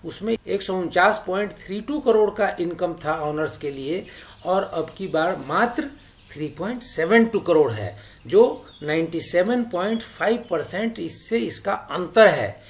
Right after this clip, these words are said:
यही मैं आपको शुरू से बताना चाहता था कि इस कंपनी में जो इनकम आई है, नतीजे बता रहे हैं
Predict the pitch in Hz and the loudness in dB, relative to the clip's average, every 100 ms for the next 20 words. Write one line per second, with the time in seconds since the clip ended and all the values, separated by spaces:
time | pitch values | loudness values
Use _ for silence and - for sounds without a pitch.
0 | - - 139 165 247 214 196 185 - 226 | -20 -6 -2 0 0 2 2 2 0 -6
1 | 208 180 180 185 160 160 156 - 139 123 | -6 -8 -4 -2 -2 -2 -4 -2 -2 -2
2 | 131 110 143 214 - - - - 196 - | -4 -4 -4 -4 -8 -20 -18 -10 -8 -6
3 | 190 180 160 156 202 165 139 226 - - | -6 -6 -4 -2 -2 -4 -4 -8 -12 -20
4 | - 117 170 - - 147 135 233 247 202 | -16 -4 -2 -4 -6 -10 -2 0 4 4
5 | 180 135 127 147 - - - 131 131 147 | 4 2 0 -2 -6 -20 -14 -8 -8 -8
6 | 160 262 240 220 165 147 139 123 135 - | -2 2 4 4 4 2 -2 -6 -8 -10